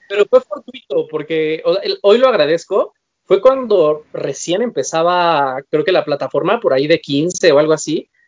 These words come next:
por un N M D, un City Sock de, de Kit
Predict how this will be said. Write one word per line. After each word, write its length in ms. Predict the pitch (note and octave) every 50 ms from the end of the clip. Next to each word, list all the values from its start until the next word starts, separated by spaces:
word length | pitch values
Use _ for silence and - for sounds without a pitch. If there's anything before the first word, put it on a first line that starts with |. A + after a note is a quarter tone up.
| _ _ _
por 160 | D3+ C#3+ C#3+
un 120 | D#3 E3
N 140 | F3 F3 F3
M 120 | E3 D3+ C#3
D, 280 | D#3 E3 E3+ E3+ - _
un 160 | - D#3 D#3+ D#3
City 260 | - F3+ D#3+ F#3 F3
Sock 300 | - - F3 E3+ D#3 D#3
de, 420 | D#3+ D#3+ D3+ C#3+ C#3 C3 C#3 - _ _ _ _ _ _ _
de 220 | C3 C3 C3+ C3
Kit 320 | - F#3+ G#3+ D4+ - -